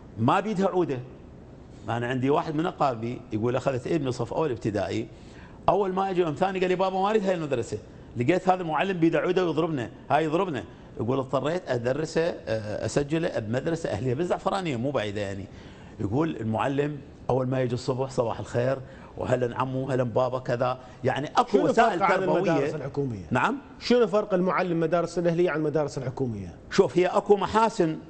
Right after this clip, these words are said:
Speaker 1: بالمدارس الحكوميه واكو مساوئ، وكذلك بالمدارس الاهليه اكو محاسن
Speaker 2: شنو فرق
Speaker 1: ومساوئ.
Speaker 2: المعلم بالمدارس الاهليه عن المدارس الحكوميه؟ هذا اللي يجي يتلقى الطالب: "صباح الخير
Speaker 1: أي.
Speaker 2: حبايبي".
Speaker 1: أنا أقول لك شنو.
Speaker 2: وبالمدارس الحكوميه ما يقول، يقول لهم: "صباح الخير".
Speaker 1: أنا أقول لك شنو السبب.
Speaker 2: شنو السبب؟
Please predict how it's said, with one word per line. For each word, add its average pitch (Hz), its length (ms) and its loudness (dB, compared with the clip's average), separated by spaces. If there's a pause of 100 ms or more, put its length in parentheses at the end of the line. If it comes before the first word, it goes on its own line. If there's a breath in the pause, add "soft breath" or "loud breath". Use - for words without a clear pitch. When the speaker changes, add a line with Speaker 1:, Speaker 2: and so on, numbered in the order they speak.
(320)
Speaker 1:
بالمدارس 170 540 4
الحكوميه 139 540 0 (300 loud breath)
واكو - 260 4
مساوئ، 127 400 2 (300)
وكذلك 185 500 4
بالمدارس 175 500 2
الاهليه 139 400 2 (300 loud breath)
اكو 170 160 2
محاسن 151 440 2
Speaker 2:
شنو 196 260 4
فرق 135 140 4
Speaker 1:
ومساوئ. 180 200 2
Speaker 2:
المعلم 160 560 2
بالمدارس 160 560 4
الاهليه 165 380 4
عن 151 100 0
المدارس 160 380 2
الحكوميه؟ 160 540 2
هذا 156 80 2
اللي 160 160 6
يجي 165 200 4
يتلقى 160 320 2
الطالب: 160 320 2
"صباح 143 320 -2
الخير 180 480 2 (320)
Speaker 1:
أي. 151 40 8
Speaker 2:
حبايبي". 170 520 4
Speaker 1:
أنا 220 200 8
أقول 214 200 6
لك 175 60 6
شنو. 190 80 6
Speaker 2:
وبالمدارس 202 440 6
الحكوميه 196 480 6
ما 208 140 4
يقول، 208 240 4
يقول 190 160 6
لهم: 185 100 2
"صباح 170 220 2
الخير". 151 280 0 (280)
Speaker 1:
أنا 156 200 4
أقول 156 160 2
لك 120 100 0
شنو 101 140 -2
السبب. 92 240 -2
Speaker 2:
شنو 170 120 2
السبب؟ 127 260 -2